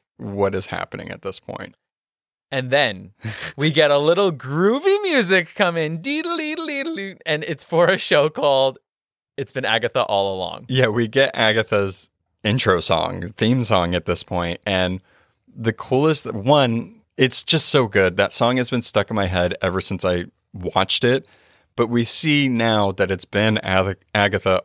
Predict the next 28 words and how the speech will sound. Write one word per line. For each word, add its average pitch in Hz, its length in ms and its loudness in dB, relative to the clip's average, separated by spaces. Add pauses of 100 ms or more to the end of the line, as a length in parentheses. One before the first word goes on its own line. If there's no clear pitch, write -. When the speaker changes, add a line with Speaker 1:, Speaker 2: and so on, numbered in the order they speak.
Speaker 1:
all 92 200 2
along. 90 440 0
We 92 100 -4
see 101 240 -2
her 95 300 0 (440)
manipulating 120 680 2
things. 107 460 -2
We 98 100 -6
see 110 340 -2
that 110 140 -2
she's 107 240 -2
the 107 100 -2
one 104 120 0
that 98 160 -2
brought 92 220 0 (260)
Pietro, 180 500 2
or 101 320 0
she's 113 320 -2
involved 104 460 0
with 101 140 -4
Pietro 101 260 -2
Speaker 2:
Right. 98 160 2
Speaker 1:
being 127 260 0
there. 151 380 0
Now 175 340 2
it's 160 160 0
like, 139 260 0
okay, 127 600 -2